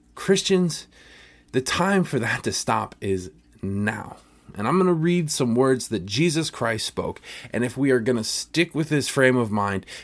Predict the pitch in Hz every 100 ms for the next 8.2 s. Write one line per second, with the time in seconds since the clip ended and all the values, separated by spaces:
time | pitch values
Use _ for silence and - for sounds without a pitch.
0 | - 95 - - 156 165 151 - 127 131
1 | 127 113 113 107 98 101 95 - _ _
2 | _ - 76 107 101 98 92 - - -
3 | - _ _ _ 101 117 113 95 92 92
4 | 90 95 - - - - - - - -
5 | _ - 113 151 - - - - - -
6 | _ - 127 113 - 110 - 98 - -
7 | - - - 92 - - 98 95 98 95
8 | 92